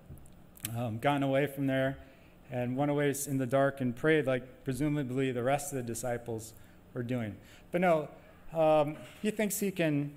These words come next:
get in there with that and it will be okay. But he goes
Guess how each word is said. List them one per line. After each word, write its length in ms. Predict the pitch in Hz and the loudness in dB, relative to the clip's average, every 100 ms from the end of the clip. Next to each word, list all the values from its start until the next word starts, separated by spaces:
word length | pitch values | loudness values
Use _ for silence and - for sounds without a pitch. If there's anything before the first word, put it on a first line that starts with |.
| - | 2
get 140 | 170 | 4
in 140 | 180 170 | 4 4
there 280 | 160 156 | 6 4
with 220 | 156 151 156 | 4 0 4
that 540 | 147 143 - - - - - - | 4 4 0 -12 -20 -20 -18 -4
and 100 | 139 | 0
it 160 | 135 135 - | 0 -4 -8
will 120 | 156 | -4
be 200 | 123 156 | 2 2
okay. 440 | 139 135 127 95 90 - - - - - - - - - - - - - - - - - - | 2 0 -4 -4 -8 -16 -20 -20 -20 -20 -20 -20 -20 -20 -20 -20 -20 -20 -20 -16 -16 -20 2
But 420 | 170 165 170 - - - - - - - - - - - - - - - - - - - - - - - - - - - - - - - - - - - - - - - - | 4 4 0 -12 -16 -20 -20 -20 -20 -20 -20 -20 -20 -20 -20 -20 -20 -16 -14 -12 -12 -14 -18 -20 -20 -20 -20 -20 -20 -20 -20 -20 -20 -20 -20 -20 -20 -20 -20 -20 -20 -10 -8
he 380 | - 175 190 185 | -2 0 2 0
goes 580 | 135 131 233 285 262 | 0 4 4 4 0